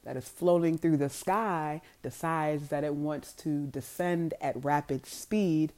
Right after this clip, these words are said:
you won't be able to breathe. You won't be able to help anyone else because you can't breathe. Okay? <laughs> So it is imperative that you put your mask on first. It is imperative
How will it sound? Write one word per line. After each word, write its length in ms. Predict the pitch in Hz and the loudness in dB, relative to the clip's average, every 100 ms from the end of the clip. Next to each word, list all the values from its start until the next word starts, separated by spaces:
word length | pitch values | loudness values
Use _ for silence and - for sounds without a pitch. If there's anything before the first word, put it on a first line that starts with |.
| - _ | -16 _
you 140 | 147 165 | -4 -2
won't 220 | 165 - | -2 0
be 160 | 139 135 | -2 -2
able 180 | 131 | -4
to 160 | 131 - | -8 -10
breathe. 460 | 123 123 113 101 131 - - _ 131 | -8 -8 -8 -10 -14 -20 -20 _ -4
You 100 | 139 | 0
won't 200 | 151 143 | 0 0
be 120 | 143 | -2
able 180 | 135 139 | -2 -8
to 140 | 147 | -8
help 320 | 131 156 - - 143 | -6 -4 -6 -8 -6
anyone 400 | 160 151 143 147 | -2 -2 -2 -2
else 460 | 170 131 - - - - - | -2 -4 -8 -20 -20 -10 -4
because 440 | 143 156 143 127 | -2 0 -2 0
you 160 | 135 143 | -2 -2
can't 340 | - 139 120 | -2 -4 -4
breathe. 400 | 131 135 104 98 - - - - - - 135 147 | -4 -4 -6 -12 -18 -20 -20 -20 -20 -12 -6 -2
Okay? 400 | - 165 170 170 - | 4 4 4 -6 -4
<laughs> 80 | 165 | -4
So 400 | - - 180 156 - - - - - | -4 2 2 2 -12 -18 -18 -12 0
it 120 | 156 | 2
is 160 | 160 143 | 4 2
imperative 760 | 135 - 180 180 139 131 131 - - _ | -2 -2 0 0 0 -2 -4 -10 -20 _
that 240 | 139 131 147 | -6 -4 -4
you 120 | 151 | -6
put 300 | - 147 120 - _ _ | -4 -6 -6 -12 _ _
your 200 | 135 139 | -6 -4
mask 720 | 135 127 120 123 - - - - _ - | -2 -4 -6 -10 -14 -20 -18 -20 _ -12
on 240 | 123 120 - | -10 -10 -8
first. 720 | 135 117 110 - - - - _ _ _ | -6 -6 -8 -16 -20 -20 -20 _ _ _
It 100 | 131 | -4
is 140 | 135 135 | -4 -4
imperative 800 | 120 - 170 160 135 123 127 | -8 -6 -2 -2 -2 -4 -6